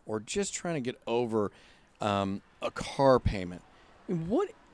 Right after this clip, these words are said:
what would that amount of money do? I think we lose sight because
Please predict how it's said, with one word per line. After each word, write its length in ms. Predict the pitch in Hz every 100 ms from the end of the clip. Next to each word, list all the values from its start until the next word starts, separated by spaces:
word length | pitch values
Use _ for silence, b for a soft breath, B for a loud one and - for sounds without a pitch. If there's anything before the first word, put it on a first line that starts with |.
| -
what 260 | 170 339 269
would 320 | 170 226 139
that 240 | 131 147
amount 300 | 139 123 127
of 60 | 117
money 260 | 110 107
do? 240 | 95 95 87 B B -
I 80 | 160
think 240 | 220 247 -
we 140 | 196
lose 380 | 175 139 160 190
sight 460 | - - 160 131 151 - - - - - - _ _ 120 110
because 760 | 208 - 202 196 185 - -